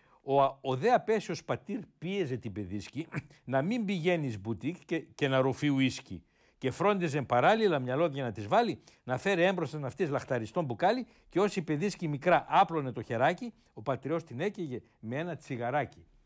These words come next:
Φρικτό, έστω και ως χιούμορ, φρικτό. Αλλά εκείνη την εποχή ακριβώς είχε ξεσπάσει στην Αθήνα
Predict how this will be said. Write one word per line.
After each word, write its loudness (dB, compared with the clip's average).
Φρικτό, 0
έστω 0
και -4
ως -4
χιούμορ, 0
φρικτό. -8
Αλλά 4
εκείνη 0
την -2
εποχή 0
ακριβώς 2
είχε -4
ξεσπάσει -4
στην -10
Αθήνα -6